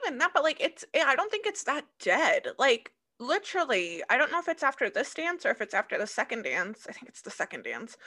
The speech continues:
Bruno says, like, "Was there a death? You look like you just came from the hospital." And that is so mean to say, and that's, her face did not, I mean, yeah, maybe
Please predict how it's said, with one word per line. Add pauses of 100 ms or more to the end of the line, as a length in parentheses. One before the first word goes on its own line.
(260)
Bruno
says,
like, (420)
"Was
there
a (100)
death?
You
look
like
you
just
came
from
the
hospital." (140)
And (560)
that (120)
is
so (520)
mean (260)
to
say,
and
that's, (220)
her
face
did
not,
I
mean,
yeah,
maybe